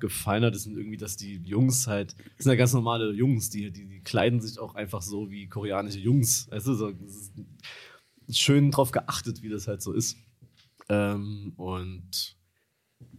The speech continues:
das Ende hat mir auch gefallen, weil es, ähm, sehr implizit ist, dass da ein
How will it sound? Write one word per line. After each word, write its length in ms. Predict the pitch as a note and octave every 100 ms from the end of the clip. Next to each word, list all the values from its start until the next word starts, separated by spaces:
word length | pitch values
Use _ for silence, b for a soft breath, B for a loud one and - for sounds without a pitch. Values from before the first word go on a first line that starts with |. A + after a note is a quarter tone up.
| -
das 140 | G2+
Ende 220 | - C3 C#3+
hat 120 | C3
mir 240 | B2+ A#2+
auch 160 | - B2+
gefallen, 640 | A#2+ B2+ A2+ A2+ A#2 A#2
weil 300 | G2 G2 G2 F2 F2+
es, 380 | F2+ - - E2+
ähm, 440 | F2 D#2+ D#2 E2+ - _
sehr 600 | F2 E2+ F2 F2 E2+ E2+ - _ -
implizit 560 | E2+ E2 F2+ - E2+
ist, 220 | F2 E2+ -
dass 140 | D#2
da 140 | E2
ein 200 | D2+ D2